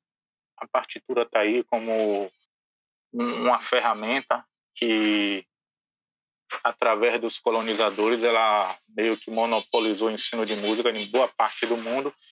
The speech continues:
mas é um contexto que foi trazido pra cá e não representa nem um por cento da nossa forma de tocar, por exemplo, percussão.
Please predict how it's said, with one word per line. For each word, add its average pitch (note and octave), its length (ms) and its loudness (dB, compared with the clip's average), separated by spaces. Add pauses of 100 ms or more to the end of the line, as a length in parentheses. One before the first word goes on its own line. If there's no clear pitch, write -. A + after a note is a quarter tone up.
(240)
mas E3+ 420 2
é F#3 60 -2
um F#3+ 120 -2
contexto F#3 560 0
que F#3 60 -4
foi F#3 200 2
trazido F3 460 2
pra D#3 160 2
cá E3 220 2
e F#3 40 -2
não E3+ 100 -8
representa E3 560 -2
nem E3 120 -4
um G#3 60 -4
por - 160 -6
cento - 340 -4
da B2 100 2
nossa A#2 260 0
forma A2+ 360 0
de G#2 100 -8
tocar, G#2 320 0
por A#2 160 0
exemplo, A#2 360 0
percussão. A#2 640 0